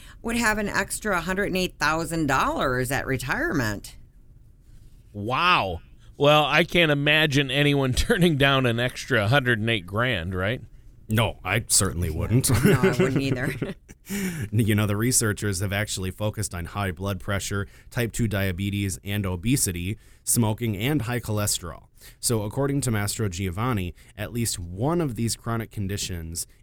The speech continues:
Speaker 3: impacts over fifty percent of the workforce. But where do the savings come from? A combination of out-of-pocket healthcare costs, prescription drugs, doctor visits, hospital visits, and health insurance, just to name a few.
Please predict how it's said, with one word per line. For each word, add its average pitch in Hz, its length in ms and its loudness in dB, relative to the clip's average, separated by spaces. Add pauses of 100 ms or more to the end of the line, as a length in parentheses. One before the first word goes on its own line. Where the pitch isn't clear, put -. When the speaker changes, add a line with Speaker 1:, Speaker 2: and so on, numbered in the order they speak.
Speaker 3:
impacts 123 500 0
over 92 220 -4
fifty 143 580 -4
percent 104 800 0
of 95 160 -6
the 90 100 -6
workforce. - 720 -10 (460)
But 131 180 -4
where 131 260 0
do 202 80 0
the 170 120 -2
savings 113 440 2
come 78 220 -10
from? - 240 -18 (300)
A 110 80 -8
combination 135 600 0
of 95 140 -2
out-of-pocket 104 680 -2
healthcare 95 520 -6
costs, - 520 -2 (260)
prescription 98 520 0
drugs, 117 460 0
doctor 110 400 -2
visits, 110 600 0
hospital 104 420 -2
visits, 101 460 -2
and 95 160 -4
health 127 260 0
insurance, 90 420 0
just - 260 -2
to 104 60 0
name 85 220 0
a 78 60 -6
few. - 340 2